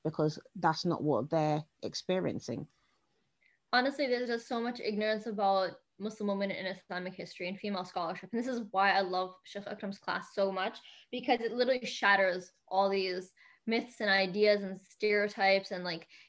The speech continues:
Speaker 2: these, these attitudes that have been created in the Muslim community and, and passed off as Islamic and say, like, "Oh,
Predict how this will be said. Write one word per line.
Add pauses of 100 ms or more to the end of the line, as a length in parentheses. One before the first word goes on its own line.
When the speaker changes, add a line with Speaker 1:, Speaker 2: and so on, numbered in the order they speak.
(120)
Speaker 2:
these, (120)
these (120)
attitudes
that
have
been
created
in
the
Muslim
community
and, (300)
and
passed
off
as
Islamic
and
say,
like, (120)
"Oh,